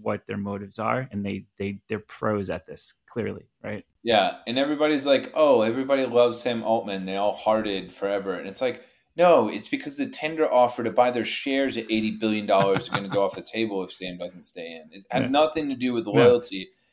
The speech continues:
Speaker 2: and everything to do with, "Man, I wanna buy that house I was thinking of buying."
Speaker 1: Yeah.
Speaker 2: Capitalism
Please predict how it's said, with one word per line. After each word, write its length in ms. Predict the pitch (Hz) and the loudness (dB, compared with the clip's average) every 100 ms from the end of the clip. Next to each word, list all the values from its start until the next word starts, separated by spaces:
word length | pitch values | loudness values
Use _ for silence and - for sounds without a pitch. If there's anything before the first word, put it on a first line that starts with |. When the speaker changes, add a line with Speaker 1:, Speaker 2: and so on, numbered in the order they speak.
| _ | _
Speaker 2:
and 60 | 123 | -2
everything 300 | 135 135 127 | 0 0 -4
to 80 | 110 | -2
do 180 | 117 110 | 0 0
with, 160 | 110 | 2
"Man, 280 | 131 139 117 | 2 4 4
I 60 | 104 | 4
wanna 320 | 120 131 - | 4 4 6
buy 220 | 107 120 | 6 6
that 280 | 123 110 - | 6 4 2
house 380 | - 120 120 - | 0 2 2 0
I 60 | |
was 240 | 98 90 - | -4 -6 -12
thinking 320 | 98 90 92 | -14 -12 -10
of 140 | 87 | -8
buying." 240 | 87 82 80 | -8 -10 -12
Speaker 1:
Yeah. 220 | 76 - - _ _ _ _ _ _ - | -14 -16 -20 _ _ _ _ _ _ -4
Speaker 2:
Capitalism 840 | 123 143 143 147 143 139 139 | 0 0 0 -2 0 2 0